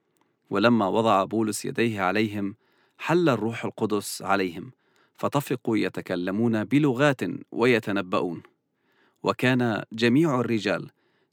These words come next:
نحو اثني عشر." لما بيوصل بولس لأفسس بيقابل هذولا التلاميذ.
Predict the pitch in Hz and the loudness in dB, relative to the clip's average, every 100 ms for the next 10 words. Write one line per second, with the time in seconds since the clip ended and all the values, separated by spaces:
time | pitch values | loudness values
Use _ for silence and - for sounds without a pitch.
0 | - 123 120 113 113 - - 104 101 85 | 2 2 4 0 0 -2 -6 -2 -2 -2
1 | - - - _ _ _ _ _ _ _ | -6 -12 -18 _ _ _ _ _ _ _
2 | _ _ - 139 139 165 233 247 127 107 | _ _ -10 2 4 6 2 2 0 2
3 | 123 123 - - 135 110 - 82 - 113 | 2 0 -4 -6 -6 -6 -6 -8 -8 -6
4 | 131 160 160 127 107 117 127 123 - - | -2 0 0 0 0 2 2 0 -2 -6
5 | - 98 87 | 0 2 2